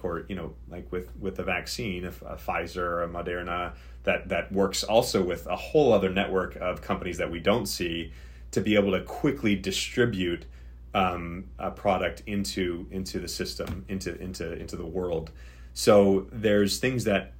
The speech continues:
Medtronic and large companies are very good at.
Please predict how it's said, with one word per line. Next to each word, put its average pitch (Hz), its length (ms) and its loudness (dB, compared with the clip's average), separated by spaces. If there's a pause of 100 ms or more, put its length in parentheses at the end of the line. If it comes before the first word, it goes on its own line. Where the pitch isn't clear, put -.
(340)
Medtronic 95 680 0
and 85 280 -8
large 92 260 -4
companies 90 380 -6
are 87 60 -6
very 104 460 2
good 95 240 2
at. 87 260 -4